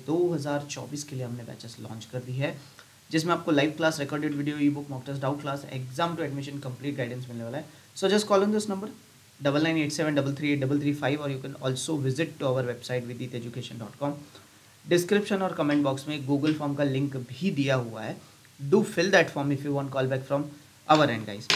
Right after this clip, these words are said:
Okay, now आपको मैं दिखाता हूँ। ओके, तो इस पे अगर आप जाएंगे candidate registration पे, this is the official website, Candidate registration पे अगर आप click करेंगे तो आपको ये आएगा। ओके, तो register now पे आपको click करना है। तो यहाँ पे देखिए, ऐसे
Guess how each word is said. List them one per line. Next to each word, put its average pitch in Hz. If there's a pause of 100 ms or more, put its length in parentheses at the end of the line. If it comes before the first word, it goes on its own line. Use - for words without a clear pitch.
(140)
Okay, - (380)
now 147 (420)
आपको 131
मैं 135
दिखाता 135
हूँ। 131 (260)
ओके, 147
तो 135
इस 135
पे 190
अगर 170
आप 147
जाएंगे 131
candidate 139 (100)
registration 127
पे, 139
this 139
is 147
the 151
official 139
website, 180 (360)
Candidate 143
registration 143
पे 143
अगर 131
आप 127
click 151
करेंगे 117 (400)
तो 151
आपको 147
ये 151 (1300)
आएगा। 120 (200)
ओके, 135 (260)
तो 151
register 190
now 160
पे 165
आपको 151
click 131
करना 120
है। 151
तो 156
यहाँ 139
पे 143
देखिए, 131
ऐसे 147